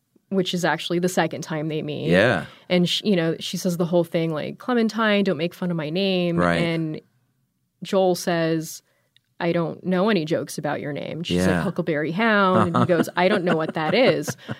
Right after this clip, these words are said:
Speaker 1: But later in the movie, they show when they actually met for the first time at the beach.
Speaker 2: Yeah, he sings it, right?
Speaker 1: She says the same thing. He sings the song
Speaker 2: Uh-huh.
Speaker 1: and makes a point to tell her that his Huckleberry Hound doll was, like, his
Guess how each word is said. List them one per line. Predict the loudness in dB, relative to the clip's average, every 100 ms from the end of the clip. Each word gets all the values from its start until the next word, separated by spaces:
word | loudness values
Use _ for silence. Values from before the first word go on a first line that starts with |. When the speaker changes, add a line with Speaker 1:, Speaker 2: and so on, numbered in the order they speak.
| -2
Speaker 1:
But | 2 6
later | 8 8 8
in |
the | 8
movie, | 8 8 8
they | 8
show | 6 6 6
when | 6 6
they | 4 4
actually | 4 2 0 2
met | 2 0
for | -4
the | -4
first | -4 -4 -6 -4
time | -2 0
at | -2
the | -4
beach. | -2 -2 -2 -2
Speaker 2:
Yeah, | 0 2
he | 0
sings | -2 -2 0
it, | 0
right? | 2 2
Speaker 1:
She | 2
says | 4 4 4
the | 2
same | 4 2
thing. | 4 2
He | 2 0
sings | 0 2 4 4
the | 0
song | -4 2 6 6 6 4
Speaker 2:
Uh-huh. | 4
Speaker 1:
and | 4
makes | 4 2 0
a |
point | -2 2 2 2
to |
tell | -4 0 2 2
her | 2
that | 0 0
his | -2
Huckleberry | -4 -4 -2 0 2 0
Hound | -2 -2 -2 -2
doll | -2 0 4 4
was, | 2 0 -4
like, | -8
his | -8 -12